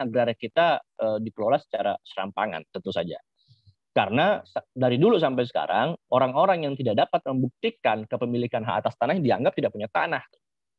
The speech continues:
Itu prinsip yang dianut oleh domain verklaring. Sebetulnya itu dianut oleh Belanda dulu, tapi diadopsi oleh Indonesia. Dan sampai sekarang itu tetap diberlakukan. Sampailah kemudian,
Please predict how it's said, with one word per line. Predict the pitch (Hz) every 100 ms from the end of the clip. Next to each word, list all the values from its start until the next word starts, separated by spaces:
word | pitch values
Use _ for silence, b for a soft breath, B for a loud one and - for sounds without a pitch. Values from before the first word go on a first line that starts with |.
| _ _ 113
Itu | - 196
prinsip | - 143 123
yang | 165 117
dianut | 110 101 143 185
oleh | 139 139
domain | 101 110
verklaring. | 113 - - 71 - 98 90 _ _ _
Sebetulnya | - 135 185 220
itu | 220 -
dianut | 135 131 127
oleh | 123
Belanda | 107 110 175 165 -
dulu, | 113 104 113
tapi | - 147
diadopsi | 123 98 117 -
oleh | 104 95
Indonesia. | 95 90 - 117 92 -
Dan | 98
sampai | 107 98 -
sekarang | - - - 151
itu | 123 - -
tetap | - 101
diberlakukan. | 98 92 - - 104 78 - 131 - 73 - _ _ _ _ _
Sampailah | - 107 180 233
kemudian, | - 190 151 117 - 80 98 175